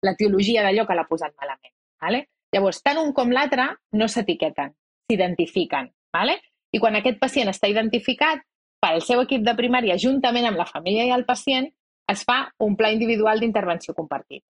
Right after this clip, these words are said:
És aquest pla que queda penjat a la història clínica i que diu què farem en cas de que aquell pacient agafi febre, de que aquell pacient,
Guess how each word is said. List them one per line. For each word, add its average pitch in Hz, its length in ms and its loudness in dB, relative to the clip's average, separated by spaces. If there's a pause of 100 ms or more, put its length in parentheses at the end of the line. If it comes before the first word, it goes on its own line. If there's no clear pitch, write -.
(120)
És 196 120 0
aquest 202 280 0
pla 220 160 2
que 233 120 -2
queda 185 200 2
penjat 196 300 0
a 160 60 0
la 156 100 -2
història 180 340 0
clínica 262 460 0 (320)
i 220 80 0
que 220 140 2
diu 214 160 2
què 214 160 0
farem 226 280 0
en 214 140 -2
cas 254 240 2
de 240 100 2
que 220 120 -2
aquell 196 160 0
pacient 190 320 -4
agafi 165 280 -2
febre, 233 360 0
de 220 80 0
que 202 80 -4
aquell 180 180 -4
pacient, 175 400 -6